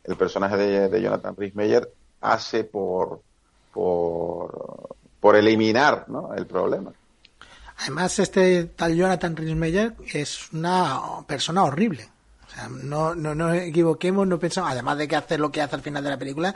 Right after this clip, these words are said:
Speaker 2: eh, todo lo que hace al final de la película se ve venir.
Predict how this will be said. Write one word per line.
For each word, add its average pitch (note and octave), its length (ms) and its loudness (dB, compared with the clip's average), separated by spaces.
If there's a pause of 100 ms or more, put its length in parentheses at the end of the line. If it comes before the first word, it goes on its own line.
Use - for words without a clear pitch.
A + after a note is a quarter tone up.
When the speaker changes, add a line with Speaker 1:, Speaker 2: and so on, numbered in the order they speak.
(480)
Speaker 2:
eh, C#3+ 420 -8
todo F3+ 240 6
lo G3+ 140 8
que D#3 400 0
hace D#3+ 420 0
al D#3 140 -2
final D3+ 200 -6
de D#3 60 -6
la D3+ 80 -4
película D3+ 480 -2
se C3 160 -4
ve B2 100 -8
venir. D#3+ 380 -2